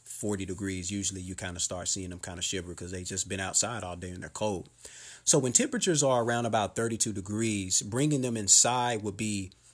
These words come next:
probable to help keep them warm. But if you have a well-insulated structure, some type of dog house or cat house that's insulated, you can also put them in there to help keep them warm. Also, you can give them a, a heater bowl,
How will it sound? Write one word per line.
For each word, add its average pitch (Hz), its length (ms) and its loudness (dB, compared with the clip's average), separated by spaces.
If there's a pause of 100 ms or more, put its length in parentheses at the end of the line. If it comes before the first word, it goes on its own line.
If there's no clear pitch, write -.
(200)
probable 135 580 2
to 113 140 2
help 113 220 -2
keep 117 180 -4
them 104 160 -4
warm. 120 400 -2
But 131 380 2 (180)
if 107 160 -2
you 147 140 2
have 160 320 0
a 107 100 0
well-insulated 113 880 0
structure, 110 480 0
some 104 180 -2
type 98 220 -4
of 85 80 -12
dog 117 300 0
house 110 280 0
or 90 60 -6
cat 104 320 -4
house 104 300 -4
that's 90 240 -6
insulated, 92 680 -2 (340)
you 107 100 -6
can 107 120 -2
also 113 260 2
put 98 220 -6
them 95 140 -6
in 90 100 -8
there 104 220 -2
to 95 160 2
help 104 240 -4
keep 101 200 -6
them 87 160 -10
warm. 113 380 -6 (1040)
Also, 147 300 6
you 113 160 0
can 113 80 -4
give 104 220 -2
them 104 280 -2 (260)
a, 104 160 0 (320)
a 101 100 -4
heater 160 500 2
bowl, 95 480 -4